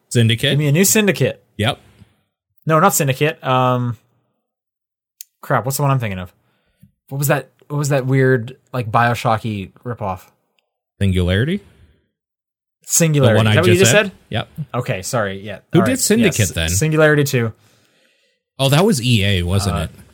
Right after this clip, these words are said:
Speaker 2: yeah, that was an E A property
Speaker 1: Yeah.
Speaker 2: with the, um, that game had a Skrillex song in it.
Speaker 1: Right, and
Speaker 2: When you
Speaker 1: also
Speaker 2: fought the first boss.
Speaker 1: you could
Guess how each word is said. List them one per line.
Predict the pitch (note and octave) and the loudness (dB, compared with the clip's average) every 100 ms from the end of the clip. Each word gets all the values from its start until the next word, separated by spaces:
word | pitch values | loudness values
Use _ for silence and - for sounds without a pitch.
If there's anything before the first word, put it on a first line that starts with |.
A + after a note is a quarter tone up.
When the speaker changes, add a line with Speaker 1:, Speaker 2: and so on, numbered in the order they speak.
| _ _ _ _ _ _ - | _ _ _ _ _ _ -10
Speaker 2:
yeah, | A2+ | -4
that | G#2+ | 0
was | B2 | 0
an | A#2+ | -2
E | B2+ | -2
A | A#2 | 0
property | A2+ A#2 G#2 - A2 | -2 -2 -4 -4 -4
Speaker 1:
Yeah. | G#2+ F#2+ | -4 -2
Speaker 2:
with | G#2 - | -4 -6
the, | A#2 A2 G#2+ | -8 -4 -4
um, | G2+ G2 G2 F#2 F2+ _ - _ _ _ _ - | -4 -4 -6 -8 -12 _ -18 _ _ _ _ -12
that | G#2+ | -8
game | A#2 A2+ | -4 -4
had | A2 A2 A2 G#2+ - | -4 -2 -2 -2 -6
a | - - A2+ G#2+ G2+ G2 F#2+ F#2 | -14 -18 -12 -10 -8 -8 -10 -10
Skrillex | - - - B2+ B2 A2+ - | -2 -2 0 2 2 2 0
song | - A#2+ G#2 F#2 F2 E2 _ _ | 0 0 0 -4 -6 -14 _ _
in | - F#2+ | -14 -12
it. | E2 _ _ _ _ _ _ _ _ - | -14 _ _ _ _ _ _ _ _ -8
Speaker 1:
Right, | A2 A2 G2 E2 - | -2 0 0 -4 -4
and | A2+ | -4
Speaker 2:
When | - B2 | 0 2
you | |
Speaker 1:
also | C3+ - C#3 | 2 2 4
Speaker 2:
fought | B2+ B2 | 4 2
the | A2+ | -2
first | - G#2 - | -4 -4 -4
boss. | G#2+ F#2 A2 - | -2 2 2 2
Speaker 1:
you | A#2+ | 2
could | A2 G#2 G#2 | 2 0 -2